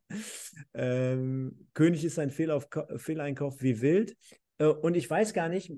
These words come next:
ähm, ähm, m-, äh, Mike, äh, wie ich darauf kam, aber ich musste irgendwie auch an Gino Lettieri grad nochmal denken, weil das war ja damals unsere Hochzeit,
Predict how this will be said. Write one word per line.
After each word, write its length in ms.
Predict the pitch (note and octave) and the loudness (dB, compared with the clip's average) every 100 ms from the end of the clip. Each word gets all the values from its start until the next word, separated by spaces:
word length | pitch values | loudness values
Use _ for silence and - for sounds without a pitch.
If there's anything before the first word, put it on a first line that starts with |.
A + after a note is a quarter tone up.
| - | -4
ähm, 480 | C#3 C#3+ D3 C#3+ C#3 _ _ - | 0 2 2 -2 -8 _ _ -2
ähm, 580 | C#3 C#3+ C#3+ C#3+ C3 - _ _ _ _ _ _ _ _ _ _ | 2 2 2 -2 -4 -10 _ _ _ _ _ _ _ _ _ _
m-, 160 | C#3+ C#3+ | -6 0
äh, 160 | C#3+ C#3 | 2 4
Mike, 460 | B2+ D3+ F3+ E3 | 4 4 2 -4
äh, 200 | C3+ C#3 | -4 0
wie 60 | D3 | 0
ich 80 | D3+ | 2
darauf 260 | C#3 C3 | 0 0
kam, 420 | - D#3 C3+ D#3+ - - - _ | -6 -6 -6 -8 -12 -20 -20 _
aber 200 | B2+ C#3+ | -2 -2
ich 100 | D3 | 0
musste 280 | E3+ F3 D#3+ | -4 -2 -4
irgendwie 440 | - F#3+ F#3+ F#3+ | 0 0 0 -2
auch 140 | E3 D3 | -4 -4
an 140 | C#3 | -4
Gino 240 | D3 F3 | -2 -2
Lettieri 480 | D3+ C#3+ - G3+ A#2+ | 0 0 -2 -2 -2
grad 280 | - - - | -4 -10 -6
nochmal 200 | A2+ G#2+ | -4 -2
denken, 320 | A#2 C#3 C3+ | -2 -2 -2
weil 120 | A#2 | -2
das 160 | A2+ - | -2 -2
war 80 | C3 | 0
ja 120 | C3+ | 0
damals 300 | C3 C3+ B2+ | 0 -2 -2
unsere 360 | E3 F3+ C3+ G#2+ | -2 0 0 -2
Hochzeit, 640 | A2+ G#2 - B2 B2+ | -4 -6 -2 0 -2